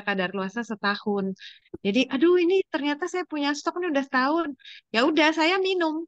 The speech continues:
Terus habis itu karena lihat saya minum, orangnya minum. Jadi, ya nggak apa-apa juga kami. Malah yang minum itu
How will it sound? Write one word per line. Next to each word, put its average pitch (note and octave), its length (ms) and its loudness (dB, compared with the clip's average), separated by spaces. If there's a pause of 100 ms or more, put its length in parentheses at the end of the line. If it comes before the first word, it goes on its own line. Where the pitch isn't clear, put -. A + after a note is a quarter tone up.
(140)
Terus F4 240 -6
habis C#4 320 0
itu C#4+ 160 -6
karena C#4 240 2
lihat A3+ 160 0
saya A3+ 160 -2
minum, A#3+ 240 -4
orangnya D4+ 400 0
minum. E4 480 0 (400)
Jadi, C#4 480 2
ya D4 80 0
nggak A#3+ 160 0
apa-apa B3+ 320 0
juga F4 320 0
kami. C4 320 -2
Malah C4+ 320 -2 (360)
yang B3+ 160 -4
minum B3+ 320 -6
itu C4 160 -6